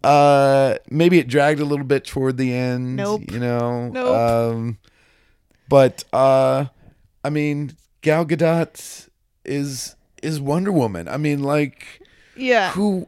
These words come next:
Speaker 1: like, as soon as you saw her, you're like, "Wow."
Speaker 2: Yep.
Speaker 1: You know?
Speaker 2: That's Wonder
Speaker 1: <laughs> Like,
Speaker 2: Woman.
Speaker 1: th-, uh, that's the most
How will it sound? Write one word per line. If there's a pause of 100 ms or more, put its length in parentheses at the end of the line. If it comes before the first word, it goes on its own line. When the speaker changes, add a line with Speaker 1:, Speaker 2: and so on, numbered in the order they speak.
Speaker 1:
like, (100)
as
soon
as
you
saw
her,
you're
like,
"Wow." (580)
Speaker 2:
Yep.
Speaker 1:
You
know? (400)
Speaker 2:
That's
Wonder
Speaker 1:
<laughs>
Like,
Speaker 2:
Woman. (600)
Speaker 1:
th-,
uh,
that's
the
most